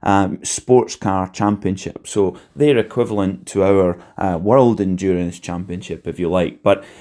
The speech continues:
uh, operates on a very, very high level indeed, with some of the best sports car drivers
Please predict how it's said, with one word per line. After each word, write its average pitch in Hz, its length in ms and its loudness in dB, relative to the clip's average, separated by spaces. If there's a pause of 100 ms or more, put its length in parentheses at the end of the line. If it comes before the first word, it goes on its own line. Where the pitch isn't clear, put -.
(140)
uh, 107 360 4
operates 143 600 2
on 101 100 0
a 95 220 -2
very, 107 540 4
very 95 240 2
high 101 240 -4
level 95 380 -4
indeed, 90 380 -4
with 92 140 -6
some 107 180 -2
of 92 80 0
the 92 60 0
best 107 320 0
sports - 400 2
car 95 240 -6
drivers 90 500 0